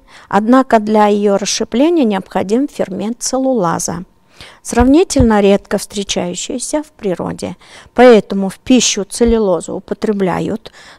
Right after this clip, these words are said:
только некоторые животные, например, жвачные. Велико промышленное значение целлюлозы.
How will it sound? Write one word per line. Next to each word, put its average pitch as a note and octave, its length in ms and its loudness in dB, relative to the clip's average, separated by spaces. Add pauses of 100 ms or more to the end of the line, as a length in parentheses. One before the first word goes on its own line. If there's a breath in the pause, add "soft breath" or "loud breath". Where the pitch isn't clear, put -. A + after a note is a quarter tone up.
(100)
только G3 440 0 (100)
некоторые C#4 680 0 (100)
животные, F#3 600 -6
например, F#3+ 580 -10
жвачные. F3+ 800 -8 (1000 soft breath)
Велико C4+ 420 2
промышленное C4+ 720 2
значение B3 560 -4
целлюлозы. A3+ 840 -4